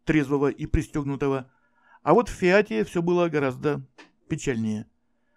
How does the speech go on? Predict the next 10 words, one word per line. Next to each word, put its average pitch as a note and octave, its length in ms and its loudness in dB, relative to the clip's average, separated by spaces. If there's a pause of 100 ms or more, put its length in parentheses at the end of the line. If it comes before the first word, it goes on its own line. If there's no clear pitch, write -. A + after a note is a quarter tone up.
(180)
Про F#3+ 140 6
его A#3+ 200 4
водителя G#3 460 4
сообщается F3 560 -2
лишь, E3 360 -8
что - 220 2
он A3 120 4
тоже C3 360 0
был A#2 220 -4
пристегнут, F#3+ 720 -2